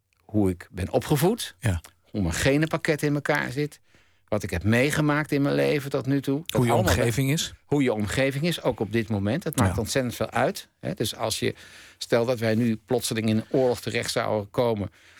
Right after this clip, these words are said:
Speaker 1: dan zou ik misschien wel me of als een enorme lafaard kunnen gaan gedragen,
Speaker 2: Mhm.
Speaker 1: of misschien wel als een enorme held. Ik weet het niet, hè.
Speaker 2: Mhm.
Speaker 1: Maar het zou kunnen zijn dat er genen aangezet worden die mij buitengewoon moedig maken.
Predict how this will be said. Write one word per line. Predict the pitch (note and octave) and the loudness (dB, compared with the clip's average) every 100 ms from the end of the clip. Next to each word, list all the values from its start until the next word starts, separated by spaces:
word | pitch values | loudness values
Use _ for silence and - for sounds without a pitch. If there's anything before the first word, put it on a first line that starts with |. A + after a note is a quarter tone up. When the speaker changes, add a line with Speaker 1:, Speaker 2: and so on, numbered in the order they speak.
| _ | _
Speaker 1:
dan | - | -2
zou | A#2+ C3+ A2 | 0 2 2
ik | A2 | 0
misschien | A2 - A#2+ | 0 0 2
wel | G#2 G#2+ G2 - | 2 0 -2 -2
me | A2 G2+ _ | -4 -4 _
of | C3 A2+ | -2 -2
als | G#2+ | -6
een | C3 | -6
enorme | C3+ A#2 A#2+ A#2 G#2+ | -2 2 2 2 2
lafaard | A2 A#2+ - A2+ G#2+ | 2 0 0 0 -2
kunnen | - G#2+ G#2 | -2 -2 0
gaan | G#2+ | -2
gedragen, | G2 A#2 A2+ G#2+ F#2 G2+ | 0 0 2 0 -2 2
Speaker 2:
Mhm. | G2 | 4
Speaker 1:
of | F2+ | 4
misschien | A2 - A2 | 2 2 0
wel | G#2+ | 0
als | A2 | -4
een | - | 0
enorme | A2+ A#2+ A2 | 0 2 0
held. | G2+ G#2+ E3+ | 0 0 -2
Ik | B2 | -2
weet | A#2 A2+ C3+ | 2 2 2
het | E3 | 0
niet, | F3+ A#3+ - - | 0 -2 -4 0
hè. | A2 | 2
Speaker 2:
Mhm. | G2+ B2+ - - - | 2 0 -8 -20 -14
Speaker 1:
Maar | - A2+ | -6 0
het | |
zou | D#3 D#3 | 2 2
kunnen | D3+ C3+ | 2 2
zijn | C3 B2+ D3+ | 2 2 0
dat | B2 | 0
er | A2+ | -2
genen | - C#3+ E3 | 0 2 2
aangezet | D3+ C#3+ D3 C#3+ C#3 | 0 -2 0 0 0
worden | C3 C3+ C3+ | 0 -2 -2
die | B2+ | 0
mij | A#2+ A#2 | 0 2
buitengewoon | B2 F3 F#3 E3+ E3 | 0 0 -2 0 2
moedig | E3 E3+ B2+ | 4 2 2
maken. | A#2 F#2+ E2 - | 0 -2 -6 -14